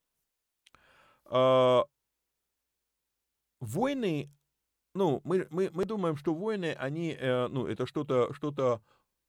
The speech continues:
а, редко происходящее. Войны не прекращаются в мире практически никогда.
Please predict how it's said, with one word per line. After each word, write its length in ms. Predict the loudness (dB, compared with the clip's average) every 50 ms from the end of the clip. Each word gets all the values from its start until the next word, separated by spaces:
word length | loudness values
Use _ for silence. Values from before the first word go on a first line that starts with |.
| _ -4
а, 160 | -4 -4 -2 0
редко 360 | 0 0 0 0 0 -4 -4
происходящее. 880 | -4 -4 -6 -6 -4 -6 -4 -2 -2 -4 -4 -6 -10 -14 -14 -14 -16 -20 _ _ _
Войны 340 | _ -4 -2 -2 -2 -2 -2
не 100 | -4 -4
прекращаются 640 | -6 -6 -6 -4 -6 -4 -4 -4 -4 -4 -4 -6 -6
в 60 | -4
мире 180 | -4 -4 -4 -2
практически 540 | -4 -6 -6 -6 -8 -10 -12 -12 -12 -12 -10
никогда. 500 | -10 -8 -8 -8 -6 -6 -8 -10 -10